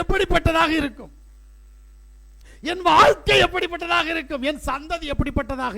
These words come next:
இருக்கும், இதையெல்லாம் யோசிச்சு விசுவாசத்தை விட்டு வழி விலகி போய்கிட்டு இருக்கோம். அல்லேலூயா. அப்ப முதல்ல யோசேப்புடைய தகப்பனுக்கு யோசேப்பு கொடுத்த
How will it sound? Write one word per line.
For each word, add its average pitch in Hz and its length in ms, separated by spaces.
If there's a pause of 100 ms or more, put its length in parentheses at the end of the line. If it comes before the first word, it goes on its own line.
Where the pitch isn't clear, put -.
இருக்கும், - 280 (100)
இதையெல்லாம் 202 360
யோசிச்சு 185 440 (720)
விசுவாசத்தை 208 580
விட்டு 185 220
வழி 175 200
விலகி 151 240
போய்கிட்டு 117 400
இருக்கோம். - 240 (1000)
அல்லேலூயா. 214 460 (920)
அப்ப 208 160 (100)
முதல்ல 294 300 (1400)
யோசேப்புடைய 330 920 (200)
தகப்பனுக்கு 349 760 (800)
யோசேப்பு 349 640 (120)
கொடுத்த 349 340